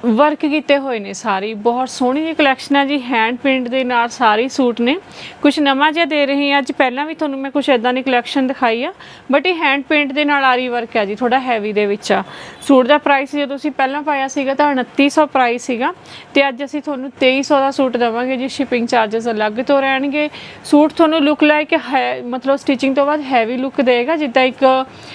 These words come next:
ਫੰਕਸ਼ਨਲ ਜਿਹਾ ਸੂਟ ਲੁੱਕ ਦੇਗਾ ਜੀ। ਬਹੁਤ ਸੋਹਣੀ ਕਲੈਕਸ਼ਨ ਆ, ਤੁਸੀਂ ਕਿਸੇ ਵੀ ਮੌਸਮ 'ਚ ਇਹਨੂੰ ਪਾ ਸਕਦੇ ਹੋ।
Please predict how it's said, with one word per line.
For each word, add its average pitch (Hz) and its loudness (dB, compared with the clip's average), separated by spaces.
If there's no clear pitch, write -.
ਫੰਕਸ਼ਨਲ 311 2
ਜਿਹਾ 320 -2
ਸੂਟ 277 0
ਲੁੱਕ 247 -2
ਦੇਗਾ 226 2
ਜੀ। 254 -2
ਬਹੁਤ 240 0
ਸੋਹਣੀ 269 -2
ਕਲੈਕਸ਼ਨ 262 0
ਆ, 285 4
ਤੁਸੀਂ 277 -2
ਕਿਸੇ 277 0
ਵੀ 294 0
ਮੌਸਮ 240 -2
'ਚ 233 -2
ਇਹਨੂੰ 247 0
ਪਾ 240 2
ਸਕਦੇ 247 -4
ਹੋ। 349 -6